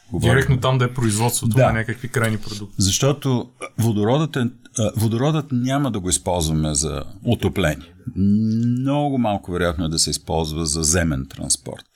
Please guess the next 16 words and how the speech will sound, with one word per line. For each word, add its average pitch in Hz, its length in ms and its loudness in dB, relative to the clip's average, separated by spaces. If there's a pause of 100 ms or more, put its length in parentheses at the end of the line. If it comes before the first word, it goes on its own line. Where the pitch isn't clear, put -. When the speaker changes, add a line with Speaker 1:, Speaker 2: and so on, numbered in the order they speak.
(160)
Speaker 1:
Нали, 87 200 0
батерийният 76 760 -2 (360)
транспорт, 90 440 -2
според - 280 -4
мен, 82 140 0
е 76 140 -2
победи. 76 520 -2 (880)
Ако 87 240 0
не 90 80 4
се 98 160 2
случи 87 340 -4
някаква 85 280 -2
странна 90 460 2
революция 76 560 -2 (320)
на, 73 300 -6 (220)
на, 76 260 -8